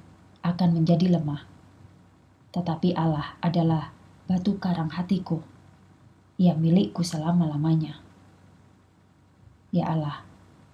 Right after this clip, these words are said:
orang yang meninggalkan Engkau akan hilang. Engkau akan membinasakan yang tidak setia padamu. Bagiku, semua yang kuinginkan adalah dekat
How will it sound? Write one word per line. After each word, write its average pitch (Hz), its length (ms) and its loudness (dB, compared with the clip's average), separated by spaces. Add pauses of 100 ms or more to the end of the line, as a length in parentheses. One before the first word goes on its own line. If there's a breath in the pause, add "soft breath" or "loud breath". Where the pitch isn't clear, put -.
orang 185 320 4
yang 170 160 4
meninggalkan 175 640 2
Engkau 170 400 0
akan 156 240 -8
hilang. 156 400 2 (960)
Engkau 175 360 0
akan 175 360 2
membinasakan 165 760 2
yang 160 240 0
tidak 185 320 0
setia 185 480 0
padamu. 156 440 -2 (1080)
Bagiku, 180 680 2 (520)
semua 220 400 2
yang 220 240 2
kuinginkan 160 760 0 (200)
adalah 160 480 -2
dekat 175 320 -2